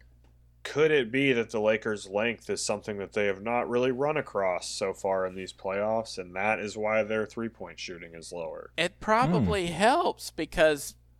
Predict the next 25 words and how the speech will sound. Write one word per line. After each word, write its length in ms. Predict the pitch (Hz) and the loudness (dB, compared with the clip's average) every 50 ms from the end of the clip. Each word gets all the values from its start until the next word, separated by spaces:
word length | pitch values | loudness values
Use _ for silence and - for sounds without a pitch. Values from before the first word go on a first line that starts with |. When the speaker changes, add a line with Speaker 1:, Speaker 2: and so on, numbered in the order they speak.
| _ _ - | _ _ 0
Speaker 2:
they're 240 | 151 156 151 - | 2 2 4 4
actually 560 | - 147 156 170 - - - 175 143 151 156 139 | 4 4 2 2 2 -2 -6 -6 -4 -4 -4 -4
closing 640 | - - - 165 143 147 156 156 160 143 127 120 110 | -6 -4 0 2 4 4 2 2 -2 -4 -4 -6 -4
out 360 | - 135 160 196 226 226 - | -2 0 2 2 2 2 0
on 180 | - 160 143 135 | -2 -2 -2 -2
the 80 | 131 127 | -4 -6
three-point 440 | - 139 131 123 - 131 113 - - | -6 -4 -6 -4 -4 -6 -6 -6 -6
shooters, 300 | - - 110 110 110 107 | -8 -6 -6 -6 -6 -6
Speaker 1:
Mm-hmm. 100 | 110 113 | -4 -4
Speaker 2:
but 160 | 123 127 131 | -4 -2 -2
they're 120 | 175 185 | -4 -4
still 320 | 175 - - - 254 339 403 | -4 -4 -2 0 0 0 0
generally 520 | - - 233 214 208 196 190 208 202 185 | 0 -2 -4 -2 0 0 0 0 0 0
wide 280 | 175 185 170 180 190 202 | 0 2 4 4 4 4
open 300 | 202 190 - 202 185 180 | 2 0 -2 -4 -8 -6
threes, 400 | - 214 220 381 381 320 - - | -6 -4 -2 -2 -2 -4 -4 -4
right? 360 | 233 113 123 147 202 214 - - - - - - - - - - - - | -2 0 0 0 0 -2 -4 -10 -18 -20 -20 -20 -20 -20 -20 -20 -12 -8
I 60 | 170 | -8
mean, 220 | 160 175 180 165 123 - | -6 -4 -6 -8 -6 -4
in 140 | 156 185 | 0 2
Speaker 3:
Yeah. 160 | 196 90 82 82 | 4 4 4 4
Speaker 2:
game 360 | 90 151 160 208 247 269 254 | 4 4 4 4 2 0 -2
one, 640 | 240 208 185 185 208 214 190 165 147 147 160 165 156 - - _ _ _ _ _ _ _ _ _ _ | -2 -2 0 2 2 4 4 2 2 0 -4 -8 -16 -20 -20 _ _ _ _ _ _ _ _ _ _
Jeremy 400 | - - 156 165 202 220 220 220 | -2 0 2 2 2 0 -4 -8
Grant, 460 | 202 - 165 151 147 143 139 151 - | -6 -2 0 2 2 2 2 0 -2